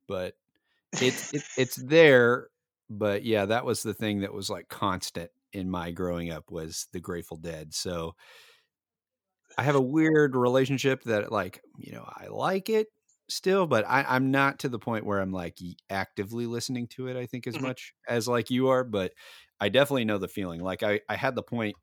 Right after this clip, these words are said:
Speaker 1: at some point as a young adult going, "Oh, I can see why people like this.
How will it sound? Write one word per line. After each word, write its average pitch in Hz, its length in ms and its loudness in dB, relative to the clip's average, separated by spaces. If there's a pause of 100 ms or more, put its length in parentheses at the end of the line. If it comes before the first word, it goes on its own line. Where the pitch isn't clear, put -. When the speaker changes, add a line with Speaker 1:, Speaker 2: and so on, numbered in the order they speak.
(240)
Speaker 1:
at - 120 -12
some 104 280 -4
point 101 280 -2
as 95 140 -6
a 95 60 -12
young 95 200 -2
adult 90 320 -8
going, 90 280 -12 (540)
"Oh, 240 360 -4 (760)
I 330 100 -2
can 359 120 -2
see 117 140 -2
why 92 160 0
people 85 280 -8
like 73 220 -14
this. - 420 -8